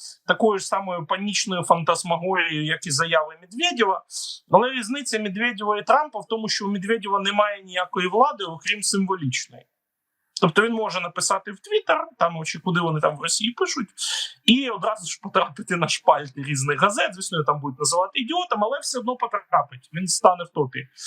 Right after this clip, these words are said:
М, Трамп реально керує величезною державою з колосальними військовими потугами, і він показує, в принципі, що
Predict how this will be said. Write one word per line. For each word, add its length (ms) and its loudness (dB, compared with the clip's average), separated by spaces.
М, 460 2
Трамп 280 2
реально 360 -2
керує 600 0
величезною 680 0
державою 680 -2
з 260 2
колосальними 640 0
військовими 580 0
потугами, 520 2
і 120 -6
він 140 -2
показує, 480 -2
в 40 -20
принципі, 500 -2
що 400 0